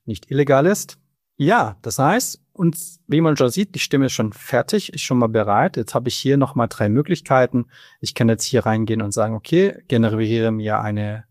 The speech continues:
ein, aus einem Text direkt mit meiner Stimme, mit meiner geklonten Stimme, jetzt einfach ein Audio dazu.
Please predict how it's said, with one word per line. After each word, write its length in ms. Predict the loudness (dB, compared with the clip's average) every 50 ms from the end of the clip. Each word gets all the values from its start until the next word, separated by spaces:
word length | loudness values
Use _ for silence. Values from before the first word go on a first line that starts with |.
| _ _
ein, 480 | -10 -6 -4 -2 -2 -2 -2 -4 -6 -6
aus 240 | -4 -4 -4 -2 -2
einem 240 | -4 -4 -4 -4 -4
Text 600 | -2 -2 -2 -2 -6 -10 -10 -12 -16 -18 -18 -20 _ _
direkt 420 | -2 0 2 2 0 0 -2 -4 -4
mit 200 | -4 -2 -2 -2
meiner 340 | 0 2 2 4 4 4 2
Stimme, 420 | 2 -2 -2 0 2 2 2 2
mit 140 | 2 0 -2
meiner 280 | -4 -6 -8 -8 -8 -10
geklonten 520 | -10 -14 -6 0 2 2 2 2 0 -4
Stimme, 400 | -6 -4 -2 0 2 4 2 2 0 -4 -16 -20 -20 -20 -16 -6 -4
jetzt 200 | -4 -2 -2 -2
einfach 240 | -4 -2 0 0
ein 140 | -2 -2 -2 0
Audio 400 | 0 2 2 4 4 6 6 6
dazu. 540 | 6 4 0 0 -2 0 2 2 2 2